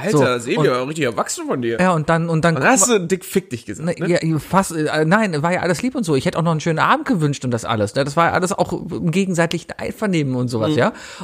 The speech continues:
Speaker 2: Und, und, und dann krieg ich, äh, ku-, kurz bevor alles abgeschlossen ist, guck ich nochmal auf meinen Vertrag und sehe, dass ich null Euro Selbstbeteiligung <laughs> habe. Hab dann nur gesagt, ja, wo unterschreibe ich denn, dass da ein Schaden ist? <laughs>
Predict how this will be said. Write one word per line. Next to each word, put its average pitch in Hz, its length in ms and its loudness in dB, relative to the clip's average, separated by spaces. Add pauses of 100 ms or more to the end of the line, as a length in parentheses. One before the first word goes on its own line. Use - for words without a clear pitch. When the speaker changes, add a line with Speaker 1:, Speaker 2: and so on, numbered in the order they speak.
Speaker 2:
Und, 160 300 4 (220)
und, 151 320 2
und 151 260 0
dann 151 140 2
krieg - 240 -2
ich, - 340 -2
äh, 165 180 -4
ku-, 160 260 -2
kurz - 300 -2
bevor 202 360 0
alles 240 180 2
abgeschlossen 202 480 -2
ist, 95 180 -6
guck - 140 -6
ich 202 80 -4
nochmal 185 180 2
auf 160 60 -4
meinen 165 160 0
Vertrag 170 440 0 (460)
und 160 160 -2
sehe, 190 100 2
dass 180 160 2
ich 160 120 -4
null 180 180 0
Euro 190 200 2
Selbstbeteiligung 190 840 0
<laughs> - 60 -8
habe. 196 120 0 (2250)
Hab 185 200 -2
dann 233 160 -2
nur 190 100 0
gesagt, 175 380 0
ja, 123 280 2 (1400)
wo 175 100 -2
unterschreibe 160 420 2
ich 143 80 -6
denn, 120 120 0
dass 117 140 -2
da 123 80 -4
ein 113 120 -4
Schaden 107 320 -2 (120)
ist? - 280 2
<laughs> - 60 -20